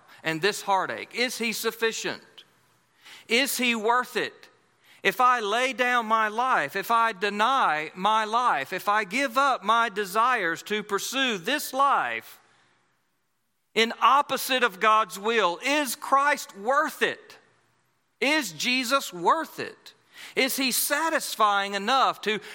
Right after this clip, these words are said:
complete my life, to fill this void, to quench the thirst of my soul, to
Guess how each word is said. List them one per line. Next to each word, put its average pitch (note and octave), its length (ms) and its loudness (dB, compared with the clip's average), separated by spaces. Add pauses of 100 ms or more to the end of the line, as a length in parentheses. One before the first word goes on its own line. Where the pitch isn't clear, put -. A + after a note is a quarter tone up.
complete A#3+ 680 0
my G#3+ 260 4
life, G#3 760 -2 (480)
to A3+ 160 -2
fill D4 440 2
this F3 220 -6
void, F3 540 0
to A#3 220 -2 (260)
quench - 500 -2
the G3 120 0
thirst C4 480 -2
of F3 100 -4
my E3 220 0
soul, A3+ 500 0
to F#3 200 -2